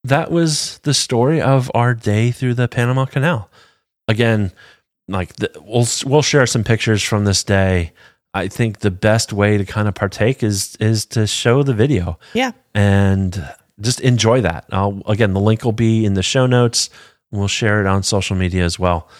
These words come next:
Speaker 1: Uh, that's out on YouTube for, for everybody to see.
Speaker 2: Yes, indeed. Please remember, we are not travel agents, and while we can offer our opinions and suggestions,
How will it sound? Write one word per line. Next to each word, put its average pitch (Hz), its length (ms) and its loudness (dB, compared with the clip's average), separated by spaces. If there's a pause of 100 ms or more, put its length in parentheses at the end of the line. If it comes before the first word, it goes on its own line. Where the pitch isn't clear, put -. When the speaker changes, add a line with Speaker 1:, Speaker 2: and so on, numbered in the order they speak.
(280)
Speaker 1:
Uh, 82 140 -4
that's 90 220 -4
out 92 140 2
on 85 160 0
YouTube 87 400 -4
for, 87 400 -4
for - 200 -10
everybody 95 460 0
to 104 100 -2
see. 135 380 -4
Speaker 2:
Yes, - 260 -14
indeed. 165 500 -12 (760)
Please 254 320 -4
remember, 190 420 0
we 180 240 0
are 185 140 0
not 160 340 -2
travel 208 360 0
agents, 196 500 -2
and 175 180 -2
while 160 240 -2
we 160 140 -4
can 151 160 -8 (100)
offer - 360 -4
our 143 460 -8
opinions 156 560 -6
and 139 140 -14
suggestions, 135 760 -12